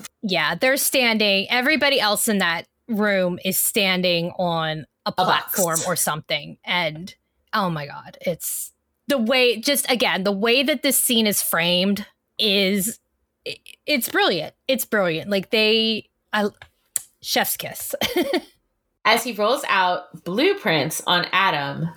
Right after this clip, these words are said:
Speaker 2: Graham says it's about time they called in the big guns.
Speaker 1: <laughs> And
Speaker 2: Through
Speaker 1: everybody
Speaker 2: this.
Speaker 1: else, everybody else is having a great time with this.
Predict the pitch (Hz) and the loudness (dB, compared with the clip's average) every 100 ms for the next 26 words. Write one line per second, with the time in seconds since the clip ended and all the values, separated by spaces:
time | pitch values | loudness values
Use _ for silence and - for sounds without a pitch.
0 | _ - 185 196 180 165 156 - 156 156 | _ -2 0 2 0 0 0 -2 2 2
1 | - 165 151 147 143 147 139 139 135 135 | 2 0 0 0 0 0 0 0 0 0
2 | 131 - 131 127 127 156 - - - 571 | 0 0 0 0 0 0 0 0 0 0
3 | 719 571 762 587 679 571 539 - - - | 2 2 2 0 0 0 -2 -2 -4 -4
4 | - - _ 294 - _ - - - 330 | -6 -6 _ -6 -6 _ -10 -6 0 2
5 | 370 523 571 539 247 285 277 226 - - | 4 6 6 4 4 4 2 0 -4 -8
6 | 269 - 339 508 494 440 254 247 233 190 | -6 0 2 4 4 4 4 2 2 2
7 | 214 196 196 185 208 202 196 196 185 180 | 0 0 2 0 2 0 0 0 0 0
8 | 170 - 151 - - - | -2 -2 -2 -2 -4 -6